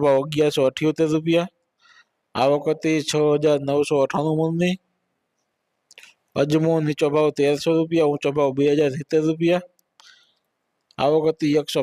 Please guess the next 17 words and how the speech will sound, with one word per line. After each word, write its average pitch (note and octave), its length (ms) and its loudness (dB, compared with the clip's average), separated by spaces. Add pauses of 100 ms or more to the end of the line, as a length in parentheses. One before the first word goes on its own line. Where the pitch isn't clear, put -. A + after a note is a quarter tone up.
પિસ્તાલીસ D#3 560 -2
મણની. F3 380 -2 (2250)
મગફળી D#3 500 2
નીચો D#3 280 -2
ભાવ D#3 180 2
આઠસો C#3+ 400 2
રૂપિયા, E3+ 300 0
ઊંચો D3+ 240 -2
ભાવ C#3+ 200 2
હજાર C3+ 240 0
રૂપિયા. E3 400 0 (1500)
આવક D3+ 280 2
હતી D#3 340 0
એકસો D#3 240 -4
ને C#3+ 140 -2
ત્રીસ C#3+ 300 0
મણની. E3+ 360 -2